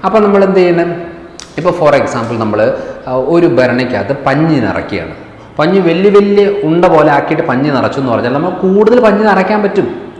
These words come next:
പക്ഷെ അത് കുഴപ്പമില്ല. അത് രണ്ട് മൂന്നെണ്ണം നിന്നാലും കൂടുതൽ പോലെ തോന്നും. എന്ന് പറഞ്ഞുകൊണ്ട് ഇത്രയും അളവിലൊന്നുമില്ല. പക്ഷെ അതേപോലെ തന്നെ, ആ, കട്ടിയുള്ള എന്തെങ്കിലും ഒരു സാധനം ഇങ്ങനെ നിറച്ചു എന്ന് വെച്ചു. ഇവര് ആപ്പിൾ നിറയ്ക്കുകയാണ്, അല്ലെന്നുണ്ടെങ്കിൽ, അപ്പൊ ആപ്പിൾ അല്ല, സോറി, നെല്ലിക്ക, നെല്ലിക്ക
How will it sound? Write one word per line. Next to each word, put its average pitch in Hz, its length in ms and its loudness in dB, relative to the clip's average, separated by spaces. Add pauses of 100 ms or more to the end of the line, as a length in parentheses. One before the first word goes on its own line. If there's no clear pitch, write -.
(140)
പക്ഷെ 180 160 -4
അത് 180 140 -2
കുഴപ്പമില്ല. 175 580 0 (420)
അത് 156 60 0
രണ്ട് 170 360 4
മൂന്നെണ്ണം 220 380 4
നിന്നാലും 196 460 2
കൂടുതൽ 196 400 4
പോലെ 196 200 4
തോന്നും. 151 440 2 (800)
എന്ന് 165 160 2
പറഞ്ഞുകൊണ്ട് 185 320 2
ഇത്രയും 196 240 4
അളവിലൊന്നുമില്ല. 170 640 2 (400)
പക്ഷെ 185 260 0
അതേപോലെ 214 440 6
തന്നെ, 175 220 2 (200)
ആ, - 20 -4 (140)
കട്ടിയുള്ള 180 400 4 (100)
എന്തെങ്കിലും 165 340 2
ഒരു 165 120 2
സാധനം 143 300 0
ഇങ്ങനെ 139 220 0
നിറച്ചു 123 340 0
എന്ന് 113 140 -2
വെച്ചു. 85 180 -10 (580)
ഇവര് 165 140 0 (180)
ആപ്പിൾ 196 320 2
നിറയ്ക്കുകയാണ്, 90 460 -4 (800)
അല്ലെന്നുണ്ടെങ്കിൽ, 170 520 2 (100)
അപ്പൊ 160 120 -2 (180)
ആപ്പിൾ 131 240 0
അല്ല, 95 140 0
സോറി, 117 140 0 (100)
നെല്ലിക്ക, 185 320 2 (200)
നെല്ലിക്ക 180 240 0